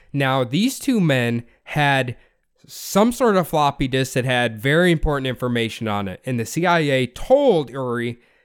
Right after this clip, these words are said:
to compel the two men to delete all the information on the floppy disk. So Uri claims that he kept sending them psychic messages that just said,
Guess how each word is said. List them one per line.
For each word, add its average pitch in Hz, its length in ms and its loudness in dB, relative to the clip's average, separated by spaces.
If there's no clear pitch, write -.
to 165 120 -2
compel 208 600 0
the 208 160 -2
two 165 260 -4
men 117 400 -2
to 160 140 2
delete 147 840 -2
all 151 320 2
the 190 140 2
information 147 560 0
on 131 180 0
the 120 340 0
floppy 165 380 -2
disk. 90 280 -12
So 123 320 -2
Uri 202 460 0
claims 139 540 0
that 147 220 0
he 165 140 -6
kept - 460 -4
sending 185 800 0
them 110 180 -4
psychic - 640 -2
messages 127 580 -4
that 131 100 -2
just 123 240 -6
said, 110 280 -4